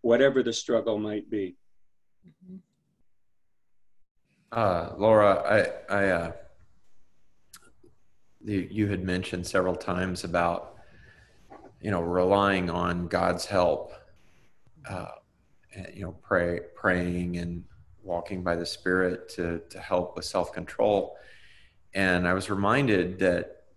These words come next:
Speaker 3: uh, one of the fruits of the Spirit is self-control.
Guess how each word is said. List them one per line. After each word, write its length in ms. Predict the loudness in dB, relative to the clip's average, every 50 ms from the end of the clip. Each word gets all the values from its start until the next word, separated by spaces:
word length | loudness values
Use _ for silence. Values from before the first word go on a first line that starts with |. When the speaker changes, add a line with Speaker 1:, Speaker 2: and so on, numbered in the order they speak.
| _ _ -16
Speaker 3:
uh, 120 | -10 -10 -10
one 320 | -8 -6 -4 -2 0 2
of 120 | 2 2
the 300 | 2 2 0 0 -2 -6 -14 -20 -20 -20 -20 -20
fruits 460 | -8 0 2 2 2 2 0 -4 -4
of 300 | -4 -4 -4 -6 -8 -8
the 80 | -6
Spirit 600 | -4 -4 -2 2 4 4 4 4 2 0 -2 -6 -8
is 280 | -8 -6 -6 -6 -4
self-control. 840 | -2 -2 -2 -2 -4 -6 -10 -8 -4 2 2 2 2 2 -2 -8